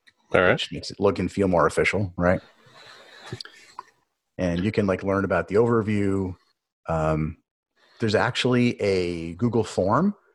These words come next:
Speaker 2: which is a feedback form. They're asking for people who try it out to give them feedback. Uh, I've always loved the GitHub team,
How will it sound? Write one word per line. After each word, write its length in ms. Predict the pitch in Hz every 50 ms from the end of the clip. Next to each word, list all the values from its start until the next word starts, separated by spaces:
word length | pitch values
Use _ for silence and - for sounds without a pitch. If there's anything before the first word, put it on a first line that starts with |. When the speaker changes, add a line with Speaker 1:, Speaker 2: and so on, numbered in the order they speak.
| _ _ _ _ _ _ -
Speaker 2:
which 360 | 98 98 95 92 - - -
is 220 | - 98 95 92 90
a 80 | 85
feedback 400 | 76 - 117 117 117 117 117 117
form. 320 | - - 123 123 131 139 127
They're 160 | 110 - -
asking 380 | 92 92 90 - - 107 95 -
for 100 | - 90
people 240 | - 104 87 87
who 60 | 87 85
try 220 | - - 92 90
it 60 | 87
out 200 | 90 92 107 101
to 80 | - 95
give 100 | 98 87
them 100 | 87 85
feedback. 540 | - 90 92 90 104 98 107 117 117 - - _ _ _ _ _ _ _ _ _ _ _ _ _ _ _ _ _ _ _
Uh, 200 | - 71 73 - - - - -
I've 140 | - 156 185
always 260 | 247 269 254 165 123
loved 340 | 120 120 123 127 120 104 - - _ _ _ _ -
the 60 | 98
GitHub 340 | 110 107 101 107 92 - -
team, 500 | - 107 101 104 113 120 123 113 -